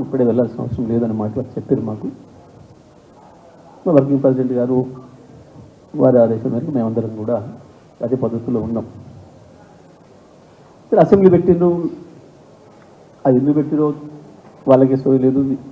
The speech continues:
ఏం మాట్లాడిందో సోయ లేదు. దాంట్లో కూడా మేము చెప్పాలి కాబట్టి తప్పకుండా వాళ్ళు మాట్లాడుతున్నప్పుడు మా వర్కింగ్ ప్రెసిడెంట్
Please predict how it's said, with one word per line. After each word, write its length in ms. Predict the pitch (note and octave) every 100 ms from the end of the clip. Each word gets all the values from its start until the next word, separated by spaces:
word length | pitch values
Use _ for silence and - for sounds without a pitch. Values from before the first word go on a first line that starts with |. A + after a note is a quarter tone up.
| -
ఏం 100 | A#2+ B2
మాట్లాడిందో 420 | A#2+ B2 A#2+ A#2+ G#2+
సోయ 160 | B2+ A#2+
లేదు. 180 | A#2+ B2 A#2+ - - - - - - - - - _ - - - - - - -
దాంట్లో 320 | F3+ A3+ A3 A3
కూడా 120 | G#3+
మేము 120 | G3+ -
చెప్పాలి 280 | E3 F#3+ F3+
కాబట్టి 280 | D#3+ D#3+ F#3+ -
తప్పకుండా 380 | C3+ C#3 C#3+ D#3
వాళ్ళు 140 | C3 B2
మాట్లాడుతున్నప్పుడు 600 | A#2+ B2 - B2 G#2 C3+ - - - - - - - - - - - - - - - - - - - - - - - _ -
మా 80 | C3 A#2+ C3
వర్కింగ్ 260 | A2+ B2
ప్రెసిడెంట్ 280 | A#2 A2+ A2